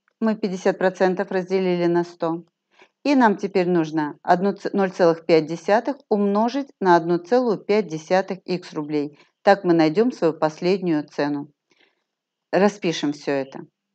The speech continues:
Так, все, о чем мы говорили, мы это записали. Пусть начальная цена товара икс рублей,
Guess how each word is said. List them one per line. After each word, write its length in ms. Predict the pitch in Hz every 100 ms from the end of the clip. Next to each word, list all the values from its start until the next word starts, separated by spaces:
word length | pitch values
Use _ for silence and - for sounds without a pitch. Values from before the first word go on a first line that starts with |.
| _ _ _ _ _ _ _ _ _ _ _ _ _ _ _
Так, 240 | - 180 -
все, 200 | - 214
о 80 |
чем 260 | 190 - 175
мы 80 | 175
говорили, 560 | 170 170 170 165 151 156
мы 220 | 190 180
это 180 | 160 160
записали. 640 | 151 160 160 160 175 202
Пусть 340 | 208 226 226 - _ -
начальная 540 | 180 - 165 160 156
цена 280 | 156 170 160
товара 580 | 151 165 151 139 143 151 _ _ _ _ _
икс 260 | 185 160 -
рублей, 520 | 151 151 170 247 277